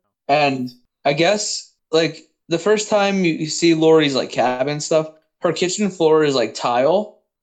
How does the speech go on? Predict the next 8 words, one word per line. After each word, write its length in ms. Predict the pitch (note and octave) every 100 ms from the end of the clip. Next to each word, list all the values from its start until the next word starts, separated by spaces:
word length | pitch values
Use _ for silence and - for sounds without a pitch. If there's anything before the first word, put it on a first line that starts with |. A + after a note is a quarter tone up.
| _
but 340 | D#3+ D3 - C3+
when 200 | D#3 D#3
they 120 | D#3+
go 160 | E3+ D#3+
down 320 | C#3 C3 D3
into 140 | D3 D3
the 100 | A#2+
basement, 640 | A2+ B2 - D#3 D#3